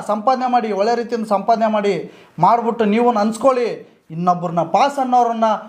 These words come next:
ಬಾಸ್ ಅನ್ಬೇಡಿ ಅಂತ ಹೇಳಿದ್ರೆ ಅದು ಒಬ್ರನ್ನ ತುಳ್ದಂಗೆ ಪ್ರಥಮ್ ಅವರೇ, ಆಯ್ತಾ? ಆಗಿನ ಕಾಲದಿಂದನೂ ಕನ್ನಡ ಇಂಡಸ್ಟ್ರಿಯಲ್ಲಿ ಅಭಿಮಾನ ಅನ್ನೋದು ಉಟ್ಕೊಂಬಂದಿದೆ.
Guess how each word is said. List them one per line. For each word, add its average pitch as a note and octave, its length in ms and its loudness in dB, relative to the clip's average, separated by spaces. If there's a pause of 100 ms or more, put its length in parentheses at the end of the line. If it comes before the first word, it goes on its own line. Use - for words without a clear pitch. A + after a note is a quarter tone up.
(140)
ಬಾಸ್ G#3 320 0
ಅನ್ಬೇಡಿ B3 400 0
ಅಂತ G#3+ 80 -8 (100)
ಹೇಳಿದ್ರೆ E3+ 300 -2 (260)
ಅದು D#3 340 -8 (240)
ಒಬ್ರನ್ನ D#3+ 300 2 (100)
ತುಳ್ದಂಗೆ G3+ 480 0 (800)
ಪ್ರಥಮ್ F3 360 2
ಅವರೇ, D#3 220 2 (600)
ಆಯ್ತಾ? D#3+ 260 4 (340)
ಆಗಿನ F#3 260 2 (120)
ಕಾಲದಿಂದನೂ F3 640 0 (920)
ಕನ್ನಡ F#3 340 4
ಇಂಡಸ್ಟ್ರಿಯಲ್ಲಿ F#3 600 0 (200)
ಅಭಿಮಾನ F#3 420 2
ಅನ್ನೋದು E3+ 220 -2 (100)
ಉಟ್ಕೊಂಬಂದಿದೆ. F3 760 -2